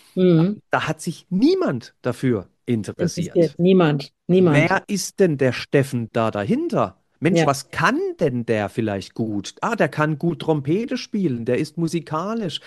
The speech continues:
Speaker 2: der ist
Speaker 1: Mhm.
Speaker 2: empathiefähig, der kann gut sich auf andere einlassen, der kann gut mit anderen, der,
Speaker 1: Mhm.
Speaker 2: das war ja, gab's kein Schulfach für, also war
Speaker 1: Nein.
Speaker 2: das auch nichts wert, ja.
Speaker 1: Mhm.
Speaker 2: Und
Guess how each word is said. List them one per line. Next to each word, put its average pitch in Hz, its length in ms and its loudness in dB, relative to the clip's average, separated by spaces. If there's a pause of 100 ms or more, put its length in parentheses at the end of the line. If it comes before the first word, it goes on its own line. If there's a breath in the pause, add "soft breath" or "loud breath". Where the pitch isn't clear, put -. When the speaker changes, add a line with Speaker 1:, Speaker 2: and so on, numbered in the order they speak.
(180 loud breath)
Speaker 2:
der 135 120 4
ist 135 120 0 (160)
Speaker 1:
Mhm. 156 240 2
Speaker 2:
empathiefähig, 220 680 -2
der 127 120 -2
kann 151 320 -4
gut 175 340 0
sich - 300 -8
auf 151 240 -2
andere 147 340 -2
einlassen, 196 600 -4
der 135 100 -2
kann 151 280 -4
gut 160 240 -6
mit 147 140 -4
anderen, 185 460 0
der, 127 200 -2 (160 loud breath)
Speaker 1:
Mhm. 190 480 0 (140)
Speaker 2:
das - 160 -20
war 104 120 2
ja, 104 240 2 (140)
gab's - 240 -2
kein 98 160 -8
Schulfach 202 440 0
für, 180 340 2
also 120 280 -2
war 139 140 2
Speaker 1:
Nein. - 20 0
Speaker 2:
das 131 140 -4
auch 113 220 -4
nichts - 220 -12
wert, 175 400 0 (140)
ja. 131 240 2 (160 loud breath)
Speaker 1:
Mhm. 147 140 -6 (280 loud breath)
Speaker 2:
Und 147 280 4